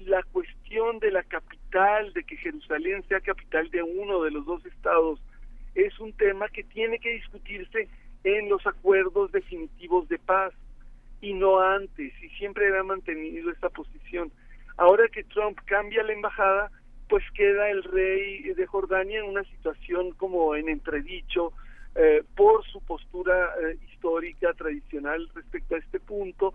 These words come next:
que es muy importante para una parte enorme de la población que son los palestinos. Además de, de, de todos los árabes, para, para todos los árabes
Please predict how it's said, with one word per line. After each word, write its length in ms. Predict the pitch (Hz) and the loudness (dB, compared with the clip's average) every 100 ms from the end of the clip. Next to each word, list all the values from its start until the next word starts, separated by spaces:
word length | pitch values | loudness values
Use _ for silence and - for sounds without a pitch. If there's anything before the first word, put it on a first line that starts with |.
| - - - | -4 -20 -10
que 100 | 180 | -4
es 80 | 165 | -2
muy 200 | 180 202 | -2 -4
importante 680 | 202 208 - 180 175 - 208 - - - | 0 -2 2 2 2 -4 -12 -14 -20 0
para 300 | 202 190 185 | 4 6 6
una 360 | 180 196 220 226 - - - - | 2 0 0 0 -4 -18 -8 0
parte 600 | 185 196 - - 233 - - - - - - - - | 2 2 -2 -8 -6 -4 -6 -10 -16 -16 -16 -14 -4
enorme 640 | 190 180 180 214 262 247 202 | 0 2 6 6 6 2 -2
de 80 | 160 | -2
la 100 | 147 | -2
población 680 | 160 147 147 - 170 185 - | -4 -4 -6 -6 -4 -4 -4
que 140 | 185 | -10
son 200 | - 160 | -8 -8
los 120 | 165 | -6
palestinos. 720 | - 156 - - 285 320 - - - - - - - - - - - | -4 -4 -6 -16 -12 -10 -10 -12 -18 -16 -8 -8 -8 -14 -12 -6 2
Además 540 | 208 196 180 214 247 | 2 2 2 0 0
de, 160 | 139 131 - - | -6 -8 -8 -2
de, 240 | 170 156 - | 0 -2 -6
de 100 | 160 | -4
todos 240 | - 143 | 0 0
los 180 | 143 - | -2 0
árabes, 380 | 190 196 214 208 - | 2 2 -2 -8 -2
para, 180 | 165 160 160 - | 0 0 -4 -2
para 180 | 151 | -4
todos 220 | - 196 208 | 0 0 0
los 180 | 202 | 0
árabes 380 | 175 165 180 185 | 2 4 2 0